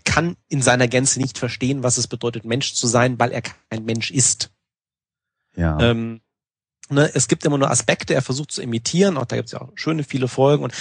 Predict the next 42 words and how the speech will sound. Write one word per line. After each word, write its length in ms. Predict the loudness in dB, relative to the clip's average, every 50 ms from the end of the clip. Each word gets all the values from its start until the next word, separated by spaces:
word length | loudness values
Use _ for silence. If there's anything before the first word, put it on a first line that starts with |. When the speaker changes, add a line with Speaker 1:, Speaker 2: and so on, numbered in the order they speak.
| -14 -14 _
Speaker 1:
natürlich 280 | -2 0 2 2 2
entwickelt 360 | 2 0 0 0 0 2 4 4
er 100 | 4 4
sich, 220 | 4 2 0 0
er, 180 | 0 -2 0 0
er, 160 | -2 -2 -2
er 60 | -2
beginnt 480 | -2 -2 -4 0 2 2 2 2 -2 -2
mehr 260 | 0 4 4 4 4
Verständnis 960 | 2 0 -2 0 2 2 2 2 0 -2 -2 0 2 2 4 2 0 -2 0
oder 240 | 0 2 0 0 0 -6 -16 -20 -20 _ _
mehr, 300 | -4 0 0 2 0 0 0
mehr, 180 | -2 -2 -2 0
mehr 220 | 0 0 0 0 2
Einsichten 500 | 2 2 2 2 2 0 0 -2 -6 -8
zu 160 | -8 -8 -8
gewinnen 400 | -8 0 0 2 2 2 0 -2
über 200 | 0 0 2 4
das 200 | 4 4 2 0
Menschsein, 460 | 0 -2 -2 -2 -4 -2 -2 -4 -2
aber 200 | -2 0 0 0
er 60 | 2
ist 180 | 0 -2 -2 0
immer 120 | -2 -2
noch 120 | -2 -4 -4
kein 220 | -2 -2 -2 0
Mensch 400 | 2 0 0 0 -2 -4 -6 -8 _ _ _ _ _ _ _ _ _ -6
in 80 | 0
seiner, 280 | 2 4 4 4 2 -2
und 200 | -4 -10 -12 -6 -4
er, 140 | -4 -4 -2
er 140 | -2 -2
wird 120 | 0 2 2
das 140 | 2 2 2
nicht 140 | 0 0
in 80 | 0 2
seiner 180 | 2 4 4 4
Ganzheit 380 | 2 2 2 2 0 0 -2
irgendwie, 460 | -2 -6 -8 -8 -8 -6 -2 -2 -2
ähm, 320 | 0 -2 -2 -4 -6 -10 -12 -16 -18 -18 -18 -18 -20 -16 _
äh, 80 | -2 0
realisieren. 720 | 2 4 4 4 6 6 6 4 6 6 4 4 2 -2